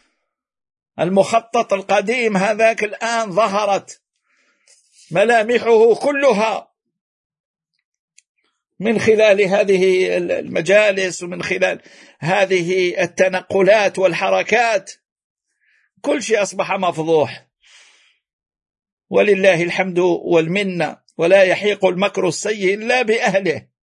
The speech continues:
كانوا يدعون وكانوا يقولون: "أنا سألزم بيتي وأمسك لساني"، الكذب والفجور في الخصومة.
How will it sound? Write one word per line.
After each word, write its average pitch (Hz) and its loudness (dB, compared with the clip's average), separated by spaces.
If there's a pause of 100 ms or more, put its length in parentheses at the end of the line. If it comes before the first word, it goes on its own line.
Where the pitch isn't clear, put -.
(1800)
كانوا 220 0
يدعون 185 2
وكانوا 202 2
يقولون: 202 2 (1200)
"أنا 180 2
سألزم 196 -4
بيتي 220 0
وأمسك 190 0
لساني"، 233 -2 (1040)
الكذب 165 0
والفجور 175 4
في 160 -6
الخصومة. 151 -4